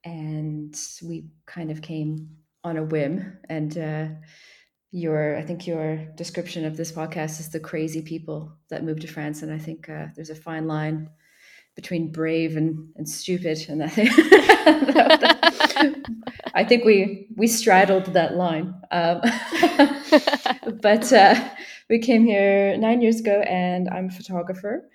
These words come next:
but I also have done many things, and I'm still doing many things. And for example, I sell paintings. Um, I used to give market tours. I only do a few now, um, as I used to work on the market, and that was when I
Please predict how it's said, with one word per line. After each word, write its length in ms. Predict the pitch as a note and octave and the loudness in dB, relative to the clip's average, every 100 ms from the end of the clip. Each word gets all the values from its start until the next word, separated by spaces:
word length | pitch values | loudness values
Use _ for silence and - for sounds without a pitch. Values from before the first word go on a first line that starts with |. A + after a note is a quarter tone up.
| _ _ _ _ - | _ _ _ _ -8
but 100 | F3+ | -4
I 160 | F3 | -4
also 920 | F3 F3+ F3+ F3+ E3+ E3+ E3+ E3+ F3 _ | -4 -6 -4 -2 -2 -2 -4 -8 -12 _
have 260 | - D#3+ E3 | -10 -10 -6
done 200 | E3 E3 | -6 -6
many 200 | D#3+ E3 | -6 -8
things, 400 | D#3+ E3 E3+ E3+ | -8 -8 -8 -10
and 160 | D#3 D#3 | -12 -10
I'm 120 | D#3 | -10
still 220 | - D#3+ | -10 -10
doing 180 | E3 E3+ | -8 -8
many 200 | E3 E3 | -8 -10
things. 400 | E3 E3+ F3+ F3+ | -10 -12 -10 -14
And 200 | D#3 D#3 | -16 -16
for 100 | D#3 D3+ | -12 -12
example, 420 | D3+ D3 D3+ D#3 | -12 -14 -12 -12
I 120 | C#3 | -14
sell 300 | - D3+ D3 | -14 -16 -18
paintings. 760 | _ F3 F3+ F3 F3 F3 - _ _ _ _ _ _ D4 | _ -12 -10 -12 -12 -16 -20 _ _ _ _ _ _ -16
Um, 480 | D4+ - C#4+ C#4+ - _ _ - | -16 -14 -14 -16 -18 _ _ -14
I 80 | D#3 | -10
used 280 | E3+ F3+ - | -10 -10 -14
to 60 | |
give 280 | D#3+ D3+ D3 _ | -10 -10 -10 _
market 360 | D#3 D3+ D#3 - | -8 -8 -10 -16
tours. 380 | G3+ F#3+ G3 F#3+ | -10 -6 -6 -4
I 60 | |
only 200 | D#3 D#3 | -6 -6
do 160 | D#3 D3+ | -6 -10
a 60 | |
few 300 | D#3 - E3+ | -10 -12 -10
now, 380 | D#3+ D#3 D#3 D#3+ _ _ _ _ _ _ D3 | -6 -6 -6 -8 _ _ _ _ _ _ -18
um, 500 | D3 C#3+ C#3+ C#3 C#3 _ _ _ _ _ _ - | -16 -14 -14 -16 -20 _ _ _ _ _ _ -12
as 140 | F#3 E3 | -8 -6
I 40 | |
used 180 | D#3+ D#3 | -6 -8
to 60 | D3+ | -8
work 220 | D3 D#3 | -8 -8
on 80 | E3 | -8
the 60 | |
market, 280 | D#3+ E3+ F3+ | -6 -8 -8
and 100 | F3+ | -10
that 80 | - | -10
was 140 | D#3 D#3+ | -12 -12
when 120 | D#3 | -10
I 260 | D3+ D3 | -10 -12